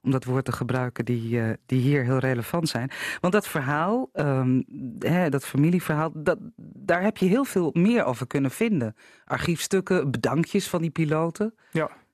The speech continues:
Speaker 2: ja, ja, zelfs, eh, wel een, een groepsfoto zelfs, eh, eh, bij, bij een, eh, bij een boer die ook, eh, eh,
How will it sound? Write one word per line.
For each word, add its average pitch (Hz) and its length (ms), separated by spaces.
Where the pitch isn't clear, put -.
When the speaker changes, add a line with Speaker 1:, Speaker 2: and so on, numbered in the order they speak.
Speaker 2:
ja, 151 240
ja, 135 160
zelfs, 123 320
eh, 123 80
wel 135 200
een, 139 140
een 135 80
groepsfoto 160 640
zelfs, 135 380
eh, 135 260
eh, 117 340
bij, 120 280
bij 120 280
een, 120 160
eh, 120 160
bij 120 180
een 117 100
boer 135 240
die 120 200
ook, 123 220
eh, 120 300
eh, 113 360